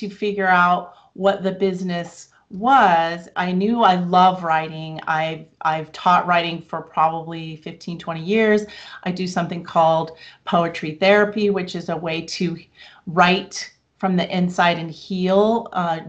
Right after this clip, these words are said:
doing personal journeys. And so that I, I developed a you, a For You project. And then I also love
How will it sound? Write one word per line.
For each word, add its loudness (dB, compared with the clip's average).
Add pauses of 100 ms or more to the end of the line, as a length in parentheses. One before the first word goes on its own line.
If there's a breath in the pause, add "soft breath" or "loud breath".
doing 0
personal 0
journeys. 2
And 0
so 0
that 0
I, -2 (180)
I 0
developed 0
a -2
you, -8 (640)
a 2
For 6
You -2
project. 2 (480 loud breath)
And 2
then 4
I 0
also -2 (320 loud breath)
love 4